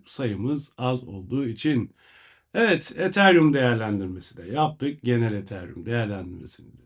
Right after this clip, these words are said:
Twitter'da. Bir de geliyoruz başka tarafa, altın tarafına sevgili dostlar. On yedi saat önce yazmışız. On yedi gün önce de yazmıştık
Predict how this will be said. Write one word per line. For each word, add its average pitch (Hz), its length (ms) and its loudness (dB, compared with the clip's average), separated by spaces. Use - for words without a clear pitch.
Twitter'da. 127 800 -2
Bir 165 140 2
de 117 160 2
geliyoruz 127 760 -2
başka 110 380 -8
tarafa, 104 520 -8
altın 113 640 -2
tarafına 101 680 -10
sevgili 120 420 -20
dostlar. - 360 -20
On 165 220 2
yedi 143 320 2
saat 123 360 -4
önce 107 300 -6
yazmışız. - 680 -16
On 185 240 4
yedi 180 460 4
gün 160 260 6
önce 147 500 4
de 151 60 0
yazmıştık 104 760 -2